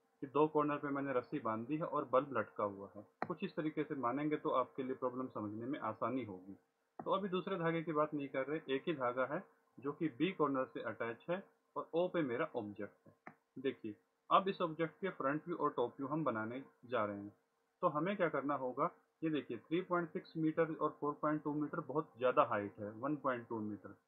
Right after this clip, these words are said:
एक scale चुनना है हमने suitable, उस scale के according ये जो yellow box में दिखाई दे रहा है आपको,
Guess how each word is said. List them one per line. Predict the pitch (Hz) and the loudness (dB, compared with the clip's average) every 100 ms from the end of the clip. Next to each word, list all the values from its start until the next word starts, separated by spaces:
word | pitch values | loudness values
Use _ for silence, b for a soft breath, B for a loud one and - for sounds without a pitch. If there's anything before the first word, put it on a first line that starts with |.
| _ _ _ _ | _ _ _ _
एक | 156 - | -8 -8
scale | _ 170 208 | _ -2 -2
चुनना | 202 139 139 135 | 0 -2 0 -2
है | 135 | -6
हमने | 123 120 127 | -8 -8 -6
suitable, | - 113 156 139 147 156 _ _ _ | -6 0 0 0 -4 -6 _ _ _
उस | 185 | -6
scale | 202 _ _ 170 202 | -6 _ _ -2 -2
के | 208 170 | -2 -6
according | 127 127 123 123 131 | -4 -2 -4 -4 -6
ये | |
जो | 135 143 | -2 2
yellow | 131 147 | 2 4
box | 143 139 - | 2 0 -4
में | 143 | -6
दिखाई | 123 120 131 | -4 -2 -2
दे | 127 127 | 0 -4
रहा | 120 117 | -2 -4
है | 117 | -6
आपको, | 110 - 156 | -8 -6 -4